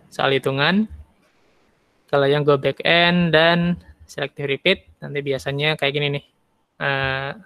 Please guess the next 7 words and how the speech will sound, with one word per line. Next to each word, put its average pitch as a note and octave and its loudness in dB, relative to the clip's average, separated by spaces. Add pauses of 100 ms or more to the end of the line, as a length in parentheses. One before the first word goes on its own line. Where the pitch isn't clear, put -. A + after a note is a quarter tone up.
(200)
ada C#3+ 4 (460)
grafik D3+ 0
seperti - -4
ini. D3 0 (1040)
Kalian C#3 4
isi D#3+ 4
nomor C#3+ 2